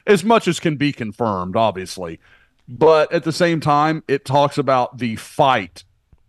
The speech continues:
that happens, like, every, I think it's every three years, basically between the Texas Education Board and all the propagandists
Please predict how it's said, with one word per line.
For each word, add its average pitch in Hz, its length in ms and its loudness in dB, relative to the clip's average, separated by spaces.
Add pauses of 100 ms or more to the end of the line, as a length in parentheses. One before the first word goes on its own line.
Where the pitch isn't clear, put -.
(140)
that 131 160 4
happens, 151 480 0
like, 131 240 0
every, 165 680 0
I 123 60 -12
think 185 180 -4
it's 165 120 0
every 151 180 2
three 147 320 0
years, 180 580 -2 (400)
basically 175 540 2
between 151 380 -2
the 123 80 -2
Texas 165 400 -2
Education 147 640 0
Board 113 520 -2 (300)
and 135 160 0 (100)
all 156 360 2
the 143 100 -4
propagandists 139 1120 -4